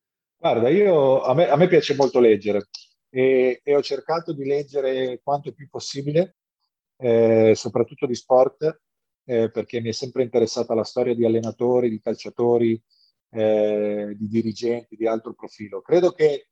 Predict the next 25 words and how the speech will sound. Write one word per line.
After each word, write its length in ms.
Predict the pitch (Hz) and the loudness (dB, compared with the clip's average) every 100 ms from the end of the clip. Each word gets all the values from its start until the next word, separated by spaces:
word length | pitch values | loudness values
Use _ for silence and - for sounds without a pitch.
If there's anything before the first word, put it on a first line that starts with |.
| _ _ _ _ _ _ _ | _ _ _ _ _ _ _
eh, 600 | - 127 123 123 120 120 _ _ _ _ _ _ _ _ - | -14 -8 -6 -6 -8 -12 _ _ _ _ _ _ _ _ -2
in 140 | 139 | 0
tutte 280 | - 226 220 | 2 4 6
le 120 | 180 | 4
cose 360 | - 196 170 175 | 4 4 6 4
che 100 | 151 | 6
io 220 | 165 170 | 6 6
ho 640 | 170 156 151 143 139 - 135 | 4 4 4 2 0 0 0
letto 520 | 143 156 - 170 - | 0 -2 -6 -8 -6
ho 100 | - | -10
sempre 360 | 151 151 139 127 | -8 -10 -6 -4
trovato 400 | 131 131 131 117 | -2 -2 -2 -4
qualche 240 | 127 113 | -4 -4
spunto 320 | 120 - 127 | -8 -12 -8
interessante, 680 | 127 110 117 - 117 104 110 | -4 0 -2 -2 -8 -8 -4
anche 220 | 143 175 | -4 -2
da 120 | 165 151 | 0 -2
figure, 640 | - 127 151 175 180 - _ _ _ _ _ - | -2 2 4 6 2 -2 _ _ _ _ _ -4
eh, 800 | 127 127 123 123 120 120 120 - _ | 2 6 6 6 6 4 2 -2 _
che 320 | - 147 - _ _ - | -6 -6 -6 _ _ -4
magari 340 | 139 156 165 | 0 2 4
inizialmente 640 | 156 151 - 147 165 175 | 2 2 0 0 0 -2
potevano 340 | 143 147 143 143 | 0 0 -2 -4
sembrare 460 | 135 131 135 139 | -6 -4 0 0
negative. 600 | 135 123 123 117 104 98 | -2 -4 -4 -4 -6 -6